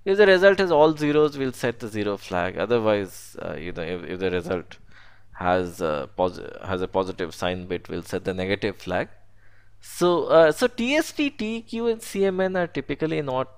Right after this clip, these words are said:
uh, very commonly used, even though you can use them if the situation so demands, and if you feel that we can reduce the number of instructions by using these flags.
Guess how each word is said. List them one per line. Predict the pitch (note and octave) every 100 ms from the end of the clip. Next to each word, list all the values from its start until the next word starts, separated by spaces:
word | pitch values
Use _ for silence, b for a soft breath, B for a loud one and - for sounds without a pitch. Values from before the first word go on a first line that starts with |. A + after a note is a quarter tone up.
| - -
uh, | F#2
very | G2+ A2+
commonly | A2 G2+ G2+ G#2 G2+
used, | G2 D#3 C#3+ -
even | - B3+
though | B3
you | A3
can | G#3 F3+ F#3+ F#3
use | D#3 B2+
them | A#2+ C3 A#2
if | A2+
the | A2+
situation | A2+ G2+ G#2+ G#2 G#2+
so | - G2
demands, | G2 F#2+ C3+ C3+ D3 - - b b b b b
and | - B2+ D3+ D#3+ C3
if | - B2+
you | D3
feel | - C#3+ D3+
that | C#3 B2+
we | A#2
can | A#2+ A2
reduce | G2+ A2+ B2+
the | -
number | G#2 F#2+ G2+
of | G2
instructions | F#2 F2+ - G#2+ - F#2+ D2
by | -
using | F2 F2+ F2+ F#2
these | F2 E2+ -
flags. | B2 A2+ G2 - -